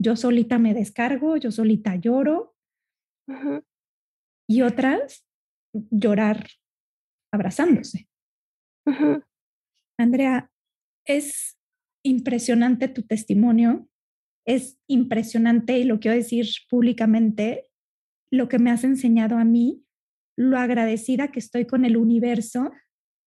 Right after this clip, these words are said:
Speaker 1: de habernos puesto en este lugar las dos y de haberte encontrado, porque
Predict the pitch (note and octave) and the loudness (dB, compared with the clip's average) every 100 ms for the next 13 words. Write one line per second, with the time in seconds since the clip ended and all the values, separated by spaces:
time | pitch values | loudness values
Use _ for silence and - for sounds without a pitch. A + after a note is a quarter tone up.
0 | _ - A#3+ B3 B3 C4 - C4 A#3 - | _ -4 0 2 2 0 -2 -2 -2 -2
1 | B3+ C#4 D5 _ _ _ _ _ _ _ | -2 0 -4 _ _ _ _ _ _ _
2 | _ _ _ _ - A#3+ A3 A3+ C#4 B3 | _ _ _ _ -6 0 0 0 0 0
3 | A3+ A3+ B3 _ _ _ A#3+ A3 G3+ A#3+ | 0 -2 -4 _ _ _ -4 -2 -2 -2
4 | F#4+ - - _ _ A#3 A3+ A3 A3+ C4+ | -2 -6 -20 _ _ -2 0 0 -2 0
5 | C4+ B3+ A3 A#3+ C4 C4+ G#3 - F#3+ - | 0 2 0 0 -2 -4 -8 -6 -8 -8